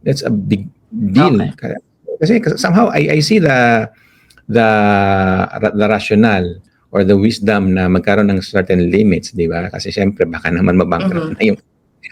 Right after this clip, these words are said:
Speaker 1: Canada kung dumugin tayo ng mga applicants for permanent residence na may mga, like, medical conditions.
Speaker 2: Yeah.
Speaker 1: So, it can be cause ng undue burden din sa,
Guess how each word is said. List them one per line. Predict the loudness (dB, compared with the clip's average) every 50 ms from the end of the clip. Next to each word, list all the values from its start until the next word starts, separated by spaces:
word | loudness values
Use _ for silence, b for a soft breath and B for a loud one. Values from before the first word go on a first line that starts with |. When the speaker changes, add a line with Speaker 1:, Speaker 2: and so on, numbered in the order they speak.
| -20 -14 -6
Speaker 1:
Canada | -4 -2 -2 0 0 0 -2 -2
kung | -2 -2 0
dumugin | 0 2 2 2 2 2 2 0 0 0
tayo | 0 0 2 2 2
ng | 0 -2 -6
mga | -8 -10 -12 -12 -12 -12 -12 -12 -14 -18 b b b b b b b
applicants | -10 -6 -4 -4 -2 -2 -4 -4 -4
for | -8 -10 -4
permanent | -2 0 2 2 2 2 0 -2
residence | -8 -8 -4 -4 -4 -4 -4 -6
na | -8 -8 -8
may | -6 -6
mga, | -6 -8 -8 -10 -12 -12 -12 -12 -12 -10 -10 -10 -10
like, | -10 -12 -8
medical | -6 -6 -6 -6 -4 -6 -8 -8
conditions. | -4 -6 -6 -6 -6 -8 -8 -6 -4 -4
Speaker 2:
Yeah. | -4 -6 -8 -18 _ b b b b b _ _ _ -2
Speaker 1:
So, | 0 2 4 4 2 0 -2 _ _ _ -10
it | -10 -4 -2
can | 0 2 4 4 4
be | 4 2 0 -2
cause | -4 -2 -2 -2
ng | 0 0 0 0 2
undue | 2 2 2 2 2 0 0
burden | 2 2 2 2 2 2 2 2 2 2 2
din | 0 -2 -2 -4
sa, | -6 -8 -8